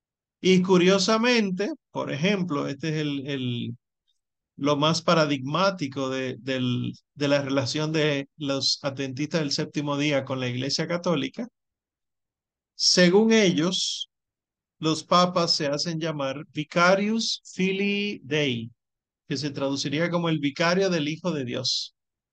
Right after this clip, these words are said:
Y ellos toman de ese título, Vicarius Filii Dei, las letras que en número romano entonces tienen valor de cifra.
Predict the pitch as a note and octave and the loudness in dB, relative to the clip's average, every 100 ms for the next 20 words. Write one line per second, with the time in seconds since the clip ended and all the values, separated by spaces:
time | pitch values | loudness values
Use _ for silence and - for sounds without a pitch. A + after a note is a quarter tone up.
0 | _ _ _ _ _ _ - F#3+ G3 G#3 | _ _ _ _ _ _ -6 2 4 6
1 | A3 A#3 - B3 G#3+ F3+ F3 D#3+ E3 F3+ | 4 2 2 0 2 2 2 0 0 0
2 | G3+ A#3+ G#3 E3+ F#3 A3 D3 - D#3+ E3+ | 0 -4 -6 -4 -4 -4 -6 -2 0 0
3 | F3+ F#3+ F#3 - F#3 F3+ F#3+ G3 G3 G3 | 0 -4 -6 -6 0 0 0 -2 -4 -2
4 | A3 F#3 F#3 A#3+ _ _ _ _ _ _ | 0 0 -2 -6 _ _ _ _ _ _
5 | - D3+ D#3+ - F#3 F#3+ A3 F#3 E3+ F3 | -6 0 0 0 -2 0 0 0 -2 -2
6 | A3+ - - - _ _ _ _ _ - | -2 -4 -6 -10 _ _ _ _ _ -2
7 | F#3 F3 - E3 D#3+ E3 F3+ G3 G3+ F#3+ | 2 2 0 -4 -2 0 0 0 0 -2
8 | F#3 G#3 A3+ A#3 G3+ G3+ G#3 G#3+ A#3 A3+ | 0 -2 -2 -2 -4 -6 -6 -4 -2 -2
9 | G3+ G3 A3 - - E3 E3 F#3 F3 C3+ | -2 -4 -4 -6 -4 -2 0 0 0 0
10 | C3 C#3+ E3+ - D#4 - E3 - | -2 -4 -4 -2 -2 -4 -10 -10